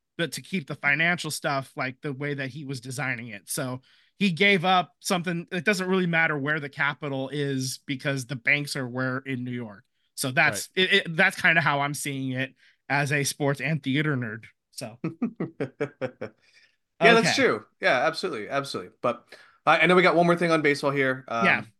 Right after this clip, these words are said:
Speaker 1: Totally
Speaker 3: know,
Speaker 1: s-, switching gears, totally different.
Speaker 3: I
Speaker 1: Jorge
Speaker 3: mean,
Speaker 1: Soler.
Speaker 3: we're in the same,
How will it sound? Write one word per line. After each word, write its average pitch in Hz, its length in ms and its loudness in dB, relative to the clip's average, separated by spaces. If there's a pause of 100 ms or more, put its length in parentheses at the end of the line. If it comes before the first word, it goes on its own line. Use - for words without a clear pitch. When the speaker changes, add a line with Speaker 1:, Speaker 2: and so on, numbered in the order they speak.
(460)
Speaker 1:
Totally 254 300 6
Speaker 3:
know, - 0 -
Speaker 1:
s-, - 320 -2
switching 240 400 2
gears, 190 320 4
totally 208 340 2
different. 170 480 -2 (300)
Speaker 3:
I 156 100 4
Speaker 1:
Jorge 180 180 8
Speaker 3:
mean, 208 80 6
Speaker 1:
Soler. 160 540 -2 (300)
Speaker 3:
we're 196 160 6
in 202 80 6
the 190 80 6
same, 160 480 2